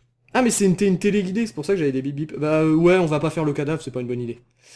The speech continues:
Bon, j'aurais essayé, merci. <laughs> On va refaire comme avant. Ouf, j'ai cru que j'allais tomber.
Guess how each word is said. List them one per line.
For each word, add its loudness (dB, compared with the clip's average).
Bon, 4
j'aurais 6
essayé, 2
merci. -4
<laughs> -20
On -6
va 0
refaire -6
comme -2
avant. -4
Ouf, -12
j'ai -20
cru -20
que -12
j'allais -8
tomber. -14